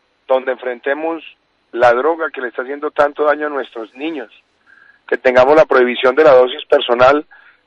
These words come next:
pero con la idea de llevar el adicto a la rehabilitación, de decomisar cualquier dosis del consumidor portador y de ver a los jíbaros en la cárcel.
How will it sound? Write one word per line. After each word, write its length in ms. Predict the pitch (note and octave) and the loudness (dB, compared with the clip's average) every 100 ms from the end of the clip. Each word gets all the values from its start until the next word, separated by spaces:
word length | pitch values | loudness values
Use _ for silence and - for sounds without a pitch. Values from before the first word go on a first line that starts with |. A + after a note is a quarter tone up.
| _ | _
pero 220 | C3+ C3 | 0 0
con 160 | B2+ B2+ | -2 -2
la 120 | A#2+ | -2
idea 360 | B2 C3 D3+ | 0 0 2
de 100 | D3+ | 0
llevar 300 | C3+ B2+ B2 | 0 2 2
el 100 | C3+ | 2
adicto 380 | C#3+ A#2+ - D3 | -4 -4 -6 -4
a 20 | |
la 80 | D3 | -2
rehabilitación, 880 | C3 B2+ A#2+ A#2 A2+ A2 B2+ D3+ E3 _ _ _ _ _ | 0 -2 -2 -8 -12 -12 -8 -10 -10 _ _ _ _ _
de 140 | - B2+ | -6 -6
decomisar 600 | B2 - B2 A#2 B2+ B2+ | -4 -8 -12 -10 -6 -4
cualquier 440 | D3 C#3+ D3 D3 | -4 -6 -6 -6
dosis 360 | C#3+ D3 C#3+ C#3+ | -4 -8 -8 -12
del 460 | C3 A#2+ A#2 B2+ A#2+ | -8 -8 -12 -18 -12
consumidor 540 | B2 - B2 B2 A#2+ | -14 -12 -8 -6 -2
portador 540 | D3+ C#3+ - A#2+ D3 D3+ _ _ _ _ - | -2 -2 4 4 4 -2 _ _ _ _ -12
y 100 | B2+ | -6
de 120 | B2 | -2
ver 140 | C3 | 0
a 40 | D3 | 0
los 160 | C3 | -4
jíbaros 400 | A#2 C#3 C#3 C3 | -4 -4 -4 -6
en 100 | B2 | -8
la 100 | A2+ | -10
cárcel. 400 | - A#2+ A2 G#2+ | -2 -4 -4 -18